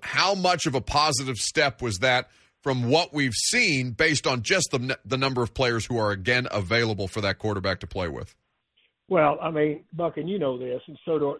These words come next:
Speaker 2: so do our listeners. They're sophisticated, uh, you know, fans here, you know, for the Titans. They understand that, that when this thing was put together offensively, that's,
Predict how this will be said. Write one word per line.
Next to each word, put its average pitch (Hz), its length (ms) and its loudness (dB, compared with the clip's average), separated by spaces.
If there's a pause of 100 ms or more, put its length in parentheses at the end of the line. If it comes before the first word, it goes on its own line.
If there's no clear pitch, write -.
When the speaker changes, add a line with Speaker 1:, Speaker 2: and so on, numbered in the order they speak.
Speaker 2:
so 180 120 -4
do 147 60 -2
our 135 120 -2
listeners. 120 460 -10
They're 156 220 -6
sophisticated, 120 800 -6 (140)
uh, 120 300 -4 (140)
you 135 100 -6
know, 117 140 -8 (240)
fans 123 340 2
here, 123 300 4 (360)
you 120 100 0
know, 120 120 -2 (140)
for 131 100 2
the 120 100 -6
Titans. 127 440 2
They 165 120 6
understand 139 640 -2 (280)
that, 139 180 -10
that 147 160 -6
when 143 100 -6
this 220 200 0
thing 170 180 0
was 131 160 -8
put 160 160 -6
together 143 380 -4
offensively, 131 600 -10
that's, 147 220 -4